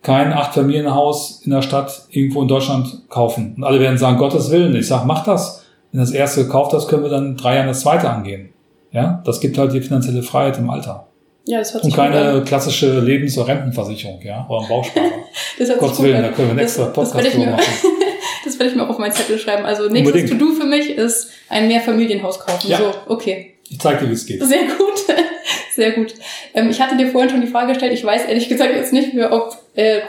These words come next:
Speaker 2: ob du das direkt beantwortet hattest. Also, ähm, ich hatte ja gefragt, hast du schon, äh, irgendeine Art von passivem Einkommen? Du hast gesagt,
Speaker 1: Ja.
Speaker 2: du hast Immobilien.
Speaker 1: Immobilien.
Speaker 2: Und du hast wahrscheinlich auch Aktien, oder?
Speaker 1: Ich habe keine Einzelaktien, sondern ich habe, ähm, ein Weltportfolio.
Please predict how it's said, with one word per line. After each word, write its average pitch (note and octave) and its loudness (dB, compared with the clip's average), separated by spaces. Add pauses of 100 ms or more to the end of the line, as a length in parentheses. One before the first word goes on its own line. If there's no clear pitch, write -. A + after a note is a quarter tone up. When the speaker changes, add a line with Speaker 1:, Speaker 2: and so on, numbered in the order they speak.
Speaker 2:
ob - -4
du A3 -6
das A3+ 0
direkt A#3+ 2
beantwortet A3 0
hattest. G#3+ -2 (240)
Also, G3+ 2 (680)
ähm, G#3+ 2
ich - -2
hatte A#3 0
ja A3+ 4
gefragt, A3 -2
hast A3+ -2
du C4+ 2
schon, B3 2
äh, A3 0
irgendeine A3 2
Art - -2
von A3 -4
passivem G#3+ -2
Einkommen? G3 -4
Du G#3 0
hast G#3+ -4
gesagt, G#3 -2
Speaker 1:
Ja. C#3+ 4
Speaker 2:
du A3 2
hast A3 0
Immobilien. C#4+ 4 (300)
Speaker 1:
Immobilien. D#3+ 2
Speaker 2:
Und A#3+ 2
du A3+ 2
hast A3 0
wahrscheinlich A3 -4
auch - -4
Aktien, F#3 -6
oder? A#3+ -2
Speaker 1:
Ich C#3+ 0
habe C#3 2
keine C3 -2
Einzelaktien, E3 0
sondern C#3 4
ich B2 -4
habe, A#2+ 2 (320)
ähm, A2 -4
ein A2 -2
Weltportfolio. E3 0